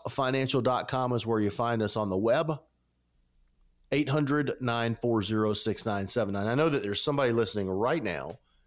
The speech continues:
that's concerned about their financial future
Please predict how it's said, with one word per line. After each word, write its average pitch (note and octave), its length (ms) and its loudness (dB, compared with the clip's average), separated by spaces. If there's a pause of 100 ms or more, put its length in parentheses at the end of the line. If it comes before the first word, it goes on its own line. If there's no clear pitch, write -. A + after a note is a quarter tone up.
(500)
that's - 240 0
concerned C3 560 0
about G#2+ 320 0
their F#2+ 180 0
financial A2+ 600 0
future F#2 560 -4